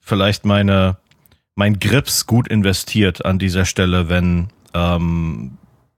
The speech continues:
wenn das, was hinten rauskommt, sich in Anführungszeichen nicht lohnt. Aber was sich lohnt und was sich nicht lohnt, ist halt hochgradig, äh, variabel natürlich, muss man ganz klar sagen.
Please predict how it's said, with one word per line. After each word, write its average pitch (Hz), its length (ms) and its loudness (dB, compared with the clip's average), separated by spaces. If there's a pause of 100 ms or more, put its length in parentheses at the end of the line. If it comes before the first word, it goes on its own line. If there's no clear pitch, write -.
(380)
wenn 98 180 0
das, 98 220 -2
was 107 120 0
hinten 101 240 0
rauskommt, 90 760 -2 (180)
sich 104 420 -4 (300)
in 113 160 2
Anführungszeichen 135 720 0
nicht 104 140 -2
lohnt. 113 380 0
Aber 101 220 -2
was 127 160 0
sich 123 140 -2
lohnt 123 280 0
und 123 120 -4
was 117 100 -2
sich 101 100 -4
nicht 131 200 -2
lohnt, 107 240 2
ist - 160 -2
halt 98 160 2
hochgradig, 117 1040 0 (560)
äh, 110 60 0
variabel 110 1160 4
natürlich, 90 500 -2
muss 95 160 -8
man 90 140 0
ganz 87 180 -4
klar 87 200 -2
sagen. 82 420 -2